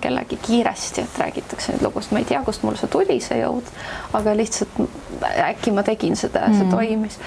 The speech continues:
Speaker 1: Et see on tegelikult näide sellest, et, et see on võimalik,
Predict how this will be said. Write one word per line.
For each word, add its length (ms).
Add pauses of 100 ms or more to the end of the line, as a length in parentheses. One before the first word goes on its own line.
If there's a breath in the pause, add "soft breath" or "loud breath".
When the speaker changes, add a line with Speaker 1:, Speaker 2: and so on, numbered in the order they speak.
(200 loud breath)
Speaker 1:
Et 100
see 160
on 160
tegelikult 320
näide 320
sellest, 560
et, 280 (960 loud breath)
et 100
see 140
on 100
võimalik, 600